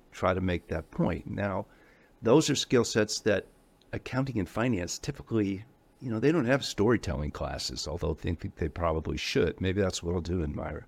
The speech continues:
retirement. I'll teach storytelling, but it's also realizing that, uh, I mean, unless you're gonna have a job where you're just gonna be looking at a spreadsheet or you're not gonna be dealing with other people,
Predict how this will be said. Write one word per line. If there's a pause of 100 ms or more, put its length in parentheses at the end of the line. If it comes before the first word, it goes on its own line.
(640)
retirement.
I'll (300)
teach (460)
storytelling,
but
it's
also (400)
realizing
that,
uh, (100)
I
mean,
unless
you're
gonna
have
a
job
where
you're
just
gonna
be
looking
at
a
spreadsheet
or
you're
not
gonna
be
dealing
with
other
people,